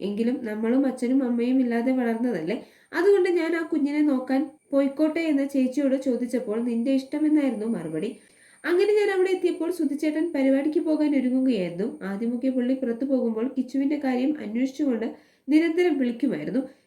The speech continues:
കിച്ചുവിനെ ഇണങ്ങിക്കിട്ടാൻ വലിയ ബുദ്ധിമുട്ടായിരുന്നു. സുധിച്ചേട്ടനെ കാണാതെ അവൻ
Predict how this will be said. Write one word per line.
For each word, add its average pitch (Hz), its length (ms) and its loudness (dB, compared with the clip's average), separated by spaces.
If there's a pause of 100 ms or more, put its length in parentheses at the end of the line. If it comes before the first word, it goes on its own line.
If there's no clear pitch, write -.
കിച്ചുവിനെ 403 560 4
ഇണങ്ങിക്കിട്ടാൻ 339 680 0
വലിയ 294 240 2
ബുദ്ധിമുട്ടായിരുന്നു. 226 760 -2 (140)
സുധിച്ചേട്ടനെ 226 580 -4
കാണാതെ 226 460 -2
അവൻ 233 160 2